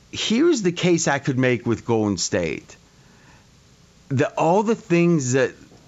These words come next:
makes this team amazing, and I actually think they're an am-, uh, maybe not this team amazing, but this franchise amazing.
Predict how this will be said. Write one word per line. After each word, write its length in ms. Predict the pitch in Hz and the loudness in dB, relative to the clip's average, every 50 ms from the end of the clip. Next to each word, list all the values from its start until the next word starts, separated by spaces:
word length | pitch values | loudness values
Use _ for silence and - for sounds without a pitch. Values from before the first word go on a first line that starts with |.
| - - - _ _ - | -20 -20 -20 _ _ -2
makes 320 | 151 139 147 147 120 - | 0 2 2 2 0 0
this 160 | - 139 127 | -2 -2 -2
team 260 | - - 147 147 139 123 | -2 -2 -2 0 0 0
amazing, 680 | 113 113 113 113 113 113 117 110 98 90 92 87 90 71 | 2 2 2 2 2 2 0 0 0 -2 -2 -2 -2 -2
and 80 | 107 - | -2 0
I 120 | 127 175 | 0 0
actually 280 | 233 277 - - 311 - | 0 -2 0 -2 -2 -2
think 200 | - 214 208 160 | -2 -2 -2 0
they're 140 | 160 156 | 0 0
an 60 | 147 135 | 2 2
am-, 180 | 127 123 127 120 | 0 0 -2 -2
uh, 160 | - 120 131 - - | -4 -6 -6 -4 -2
maybe 280 | 156 180 202 202 226 | -2 0 0 0 0
not 220 | 190 175 175 170 143 | 0 0 0 0 -2
this 200 | 127 139 120 - | -2 -2 -4 -4
team 320 | - - - 147 147 151 | -4 -4 -2 0 0 2
amazing, 440 | 160 165 165 165 175 180 165 170 165 | 2 2 2 0 0 0 0 -2 -2
but 120 | 131 135 | -2 -2
this 160 | 123 135 120 - | -2 -4 -4 -4
franchise 640 | - - 131 135 139 139 - - 127 107 101 95 90 | -4 -4 -2 0 0 -2 0 0 0 0 0 0 -2
amazing. 540 | 95 92 90 92 87 85 80 80 78 85 | -2 -2 -2 -2 -2 -2 -2 -4 -6 -8